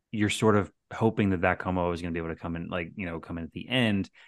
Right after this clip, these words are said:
And I imagine that the Steel Terra is kinda something that you always wanna have in your back pocket just in case.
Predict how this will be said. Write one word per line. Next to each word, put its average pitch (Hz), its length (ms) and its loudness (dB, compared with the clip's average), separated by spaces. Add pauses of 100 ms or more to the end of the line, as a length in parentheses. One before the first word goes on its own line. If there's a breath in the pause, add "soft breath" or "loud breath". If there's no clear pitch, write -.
(100 soft breath)
And 107 80 0
I 101 60 4
imagine 101 480 2
that 95 180 2
the 92 120 -6
Steel 95 300 -4
Terra 87 280 -4
is 87 80 -6
kinda 90 220 -8
something 87 300 -6
that 85 120 -8
you 87 120 -4
always 82 220 -6
wanna 85 160 -4
have 85 280 -6
in 80 60 -8
your 80 100 -8
back 80 240 -6
pocket 95 320 0
just - 200 -14
in 82 80 -16
case. - 420 -18